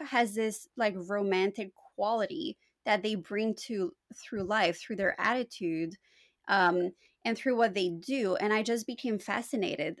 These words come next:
Um, like, I find these women when I travel to Peru and remote villages, there's always this, like, one woman that's really well known, and she's like, "Oh my gosh, she's just so powerful and amazing, and she's accomplished so much."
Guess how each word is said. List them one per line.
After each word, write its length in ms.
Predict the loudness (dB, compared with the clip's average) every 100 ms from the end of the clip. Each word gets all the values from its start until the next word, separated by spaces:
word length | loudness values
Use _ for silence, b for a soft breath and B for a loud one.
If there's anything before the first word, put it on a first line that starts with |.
| -2
Um, 240 | 0 2
like, 160 | 0 0
I 120 | -2
find 260 | 0 -2 0
these 220 | -2 -2
women 500 | 0 2 4 2 2
when 120 | 0
I 100 | 0
travel 400 | -2 -2 -2 -4
to 140 | -6 -8
Peru 580 | -4 -4 -2 -2 0 0
and 200 | 0 0
remote 340 | 0 0 0
villages, 560 | 0 0 0 0 0 0
there's 180 | -2
always 340 | 0 0 0 -2
this, 220 | -8 -6
like, 200 | -4 -4
one 360 | -6 0 0 2
woman 360 | 0 2 2 0
that's 340 | -2 -4 -10 _ _ _ -6
really 320 | 0 2 2
well 280 | 2 4 4
known, 500 | 4 4 6 4 2 0
and 160 | -2
she's 380 | -2 -4 -6 -6
like, 240 | -4 -4 -4
"Oh 100 | -4
my 160 | -4
gosh, 300 | -2 -2 -4
she's 220 | -6 -6
just 200 | -6 -6
so 280 | -2 -2 -2 -6
powerful 560 | -4 0 0 -2 -6 -4
and 180 | -4
amazing, 540 | -4 -2 -2 -2 -2 0
and 100 | -2
she's 180 | -4 -6
accomplished 560 | -4 -4 -4 -6 -10
so 160 | -6 -4
much." 440 | 0 0 -2 -6